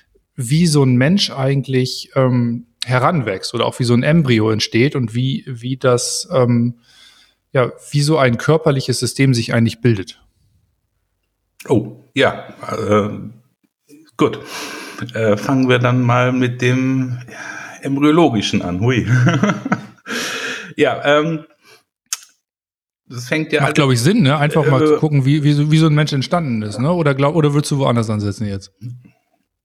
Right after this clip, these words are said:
Speaker 2: Nö, also ich hätte
Speaker 1: Hab ich
Speaker 2: jetzt
Speaker 1: dich aus dem Konzept gebracht?
Speaker 2: Äh, ja, äh, ich hätte jetzt angefangen erstmal mit dem, was so jeder Normalsterbliche jetzt erstmal so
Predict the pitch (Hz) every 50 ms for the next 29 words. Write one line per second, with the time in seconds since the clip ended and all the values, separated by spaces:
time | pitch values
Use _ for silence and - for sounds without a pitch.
0 | _ _ - 101 104 107 101 104 104 107 98 110 110 110 139 135 135 139 147 143
1 | - 151 151 143 - 151 139 143 135 - 165 160 - 139 107 104 101 98 - -
2 | - 123 120 - 117 127 120 110 101 98 90 85 95 101 98 98 101 101 - 120
3 | 120 131 147 143 147 131 135 135 135 135 139 135 139 123 - 151 143 143 135 135
4 | 131 - 143 135 135 135 131 131 131 127 127 127 120 127 127 123 - - 127 123
5 | 113 113 123 127 123 120 123 120 117 117 117 117 117 117 113 - - 131 117 110
6 | 104 113 120 117 123 113 110 110 107 - - 104 - - 110 107 98 104 107 101
7 | 101 110 107 110